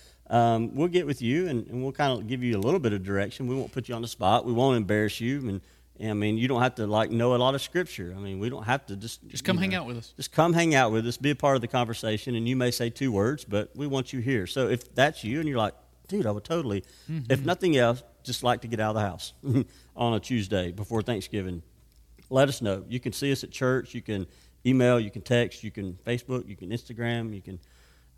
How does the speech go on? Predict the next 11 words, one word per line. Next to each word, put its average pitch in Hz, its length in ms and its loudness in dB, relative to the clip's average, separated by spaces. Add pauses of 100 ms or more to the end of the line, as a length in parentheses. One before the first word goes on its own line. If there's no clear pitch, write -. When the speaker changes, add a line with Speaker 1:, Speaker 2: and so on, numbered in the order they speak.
Speaker 1:
um, 95 340 -6
all 120 240 6
those 110 240 0
Speaker 2:
Mm-hmm. 151 80 -6
Speaker 1:
things 120 460 -4 (200)
and 98 360 -6
get 107 140 -4
in 98 60 -12
touch 98 280 -6
with 92 160 -14
us. - 260 -12